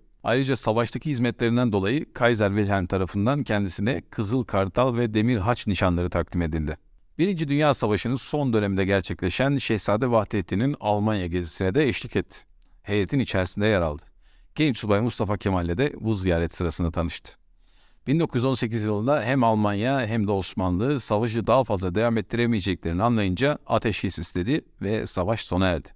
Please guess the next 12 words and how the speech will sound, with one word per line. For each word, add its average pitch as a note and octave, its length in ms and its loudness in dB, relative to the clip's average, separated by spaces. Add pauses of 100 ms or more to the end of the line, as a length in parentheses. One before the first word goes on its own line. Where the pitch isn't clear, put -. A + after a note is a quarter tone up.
(640)
Ömer C3 240 2
Faruk B2 300 2
Efendi'nin G#2+ 540 0
debdebeli A2 640 2
Avrupa G#2+ 360 0
macerası G2+ 580 0
da A#2+ 140 0
bu A2 60 -6
şekilde F#2+ 440 -2
sona G#2 260 2
ermiş F2 280 -2
oldu. E2 180 -2